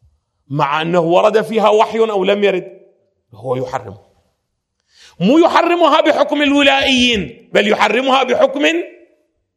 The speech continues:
ها، ثابتٍ، يعني إلى أن يح-، يعني حلاله حلال إلى يوم القيامة، وحرامه حرام إلى يوم القيامة. ورد فيه وحي، لا، لم يرد فيه وحي.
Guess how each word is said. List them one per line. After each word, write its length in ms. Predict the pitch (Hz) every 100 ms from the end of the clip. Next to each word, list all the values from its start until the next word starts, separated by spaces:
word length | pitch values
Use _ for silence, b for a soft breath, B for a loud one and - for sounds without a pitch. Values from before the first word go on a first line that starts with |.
| _ _ -
ها، 360 | 185 254 220 - _ _ _ _ _ _
ثابتٍ، 460 | - 170 254 277 269
يعني 560 | 240 139 170 156 185 202
إلى 100 | 214
أن 180 | 202
يح-، 200 | 202 175
يعني 200 | 180 190
حلاله 600 | 208 233 269 285 277 311 - B
حلال 300 | - 254 262
إلى 360 | 247 254 254 240
يوم 180 | 226 226
القيامة، 440 | 208 208 196 190
وحرامه 520 | 196 - 214 240 226
حرام 360 | 202 214 240 226
إلى 320 | 214 220 208
يوم 220 | 226 247 254 254 - - _ _ _ _ _ _ _ _
القيامة. 400 | - 117 95 - _ _ _ _ b b
ورد 380 | 185 294 339 339
فيه 280 | 302 330 330
وحي، 260 | 320 -
لا، 220 | 302 262 226
لم 180 | 233
يرد 160 | 262 254
فيه 240 | 214 190
وحي. 160 | 170 -